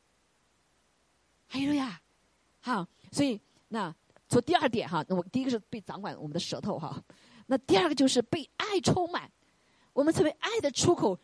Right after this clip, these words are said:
生命的出口。所以我们的口不再被我们自己用，也不再被魔鬼用。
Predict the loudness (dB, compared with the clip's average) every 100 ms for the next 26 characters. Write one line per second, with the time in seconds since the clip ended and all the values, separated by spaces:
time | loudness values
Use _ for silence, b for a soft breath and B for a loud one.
0 | b -2 0 0 2 2 2 -2 -2 -8
1 | -16 _ _ _ _ _ _ _ -2 0
2 | 2 2 4 4 2 0 -2 0 2 6
3 | 4 4 -6 -10 -2 0 2 0 -2 -2
4 | 2 4 4 2 -4 -6